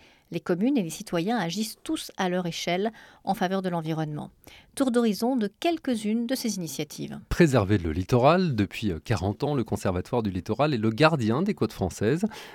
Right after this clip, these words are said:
Speaker 2: Dans la métropole, cet organisme national protège depuis mille neuf cent quatre-vingt-cinq le site de l'étang du Méjean et est devenu propriétaire des cent quatre-vingts hectares des Salines de Villeneuve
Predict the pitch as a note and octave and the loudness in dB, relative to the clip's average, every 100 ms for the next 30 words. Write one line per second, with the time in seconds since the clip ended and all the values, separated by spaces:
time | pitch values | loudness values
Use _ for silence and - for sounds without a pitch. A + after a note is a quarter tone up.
0 | - - D#2+ E2 - D#2+ - A#2+ - F#2+ | -10 -4 -2 -2 -2 -2 0 0 -2 -2
1 | F2+ F#2 A#2 A#2+ F#2+ G2 G2+ A2+ A#2 A2+ | 2 2 2 0 0 0 0 0 0 0
2 | - G2+ - B2 F#2+ F#2+ F2 - G#2 G2+ | -2 -2 0 0 0 -2 -2 0 0 4
3 | A2 G#2 F#2 - E2+ D2+ - D#2 D#2+ - | 4 2 0 -2 -4 -4 -6 -6 -4 -2
4 | E3 - G2+ - C3 G#2+ F2+ F2+ A2 B2 | -2 0 -2 -2 -6 -2 0 0 0 0
5 | G#2 F2 G2 A#2+ G2 A#2+ G3 G#2+ F#2+ G2+ | 0 2 2 2 2 2 2 2 0 0
6 | G#2+ C3 - - F#3 - A2 F#2+ - D#3 | 0 -2 -4 -2 -2 0 -2 0 0 0
7 | A#2 G2 - F#3+ G3 - - G#2+ F#2+ F2 | 0 -4 -2 0 0 0 -2 0 0 0
8 | - C3+ C#3 F#2 - C3+ C3+ C#3+ G2 F2+ | -4 -4 -2 -4 -4 -2 0 -2 -2 -2
9 | C#3+ A2 F#2+ F#2 | 0 2 2 2